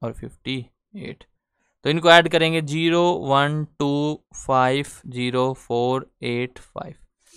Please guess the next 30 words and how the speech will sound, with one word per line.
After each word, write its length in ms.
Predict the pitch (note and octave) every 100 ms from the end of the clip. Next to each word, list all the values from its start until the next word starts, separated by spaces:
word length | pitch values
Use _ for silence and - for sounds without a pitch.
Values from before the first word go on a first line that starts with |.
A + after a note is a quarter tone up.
| - _
ये 100 | C#3
आ 100 | C#3
जाएगा 200 | B2 B2
हमारे 220 | C#3+ C#3 B2
पास 540 | B2+ C3 - - - _ _ _ _ _ _ _ _ _ _ _ _ _ - - -
पाँच 320 | D3+ E3+ F#3
करोड़ 380 | - D#3 E3 F#3+
चौरासी 500 | F#3+ F3 E3+ - F3
लाख 400 | D#3+ D3 E3 F3 -
पाँच 300 | D3 D3 D3
हजार 400 | C#3 C3 D#3+ C3+ - _ -
दो 180 | C3 C3
सौ 380 | - B2+ D3+ F3 _ -
दस। 300 | A#2+ A#2+ - - - - D3
दोबारा 280 | D#3+ F#3+
देख 180 | G3+ G3+
लेते 200 | F#3+ F#3
हैं, 60 | E3
देखो, 320 | D3 A#2 - _ _
सबसे 280 | - F#3+ A#3
पहले 320 | A3+ G#3 G#3
है 60 | G#3+
फिफ्टी 560 | G#3+ G#3+ G#3+ - G#3+ A3 - E3+
एट 360 | F3 F3+ F3+
मिलियन, 500 | E3 C#3 A#2+ A2+ A#2 D3+
तो 160 | C#3+
इसको 220 | C#3+ -
लिखा 200 | E3+ F3
हमने 200 | F#3 E3 D#3+
फिफ्टी 440 | E3 D#3 -